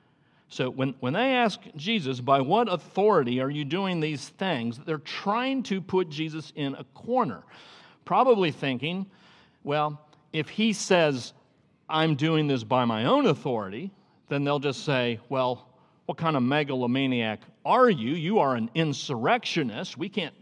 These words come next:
tolerate this. Have him arrested.' But if he says, 'Well, I'm doing this by God's authority,' they'll say, 'Well, you're a blasphemer.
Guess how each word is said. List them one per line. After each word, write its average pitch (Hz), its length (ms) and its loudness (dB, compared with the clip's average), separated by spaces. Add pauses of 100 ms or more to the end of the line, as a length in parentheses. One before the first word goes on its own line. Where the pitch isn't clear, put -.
tolerate 123 640 -2
this. 165 260 -4
Have 113 220 -6
him 135 100 -4
arrested.' 175 540 -4 (1600)
But 175 140 2
if 208 100 4
he 190 140 0
says, 170 300 4
'Well, 160 120 0
I'm 160 160 2
doing 143 220 0
this 127 140 -4
by 120 160 -2
God's 170 420 -2
authority,' 113 500 -4
they'll 143 160 0
say, 170 200 2
'Well, 190 120 4
you're 214 220 6
a 262 60 4
blasphemer. 220 920 0